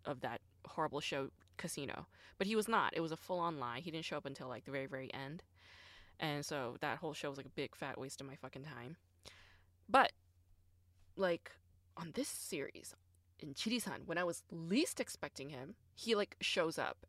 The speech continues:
And he's playing, like, like, a romantic kinda role, you know? Like, kinda like this flirtatious, like, ten-, tension, like,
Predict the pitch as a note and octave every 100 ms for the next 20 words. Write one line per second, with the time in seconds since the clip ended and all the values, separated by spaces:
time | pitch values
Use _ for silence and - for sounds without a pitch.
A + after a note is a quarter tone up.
0 | - E4 G#4+ G#4 D4 - C4 A#3+ G#3 G3+
1 | - G3 F3 E3 D#3+ D#3 - D#3 - C#3
2 | B2+ - - - D#3 E3 D#3 F3 D#3 D3+
3 | D#3+ - D#3+ D3+ - D3+ - D3+ - -
4 | D#3+ D3+ D3 _ _ - F3+ E3+ - E3
5 | C#3+ C3+ -